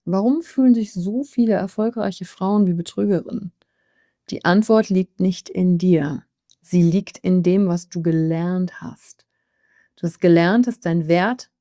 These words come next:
von deiner Leistung abhängt. Als Kind hast du gehört: „Super, du hast eine Eins geschrieben.“ Nicht: „Du bist toll,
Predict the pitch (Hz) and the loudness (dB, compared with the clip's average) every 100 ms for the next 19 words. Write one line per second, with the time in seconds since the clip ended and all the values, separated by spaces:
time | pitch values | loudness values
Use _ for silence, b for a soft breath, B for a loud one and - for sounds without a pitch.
0 | _ _ - 185 180 190 180 170 165 165 | _ _ -10 -4 -2 -2 -2 -4 -2 -4
1 | 185 208 - 156 - - _ - 196 _ | -4 -6 -10 -16 -16 -20 _ -20 -20 _
2 | _ _ _ - 190 202 196 - 165 165 | _ _ _ -6 -2 -2 -4 -8 -6 -4
3 | 165 165 _ _ _ _ _ 214 226 359 | -4 -6 _ _ _ _ _ -2 4 4
4 | - 208 175 185 214 - 233 - 254 285 | 4 0 0 -4 -6 -4 -4 0 0 0
5 | 330 - 226 - 190 180 165 160 156 - | -2 -4 -8 -6 -4 -2 -2 -6 -8 -14
6 | _ _ _ 170 185 208 - _ _ _ | _ _ _ 2 4 2 -8 _ _ _
7 | _ _ _ - 165 175 - - 214 190 | _ _ _ -8 -6 -6 -8 -6 -2 0
8 | 175 | -2